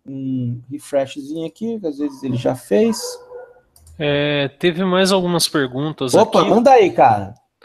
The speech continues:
Speaker 2: Ah,
Speaker 1: Enquanto
Speaker 2: a
Speaker 1: tá em
Speaker 2: primeira
Speaker 1: resumo.
Speaker 2: foi do, do Felipe Oliveira. É,
Speaker 1: Aham.
Speaker 2: tem limite de tamanho do D W para deixar na nuvem?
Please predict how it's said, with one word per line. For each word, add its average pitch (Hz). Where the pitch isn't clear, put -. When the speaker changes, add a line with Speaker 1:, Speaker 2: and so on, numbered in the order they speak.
Speaker 2:
Ah, 135
Speaker 1:
Enquanto -
Speaker 2:
a -
Speaker 1:
tá 160
em 156
Speaker 2:
primeira 175
Speaker 1:
resumo. 147
Speaker 2:
foi 175
do, 170
do 151
Felipe 165
Oliveira. 131
É, 143
Speaker 1:
Aham. 202
Speaker 2:
tem 208
limite 202
de 165
tamanho 156
do 147
D 139
W 135
para 131
deixar 127
na 127
nuvem? 143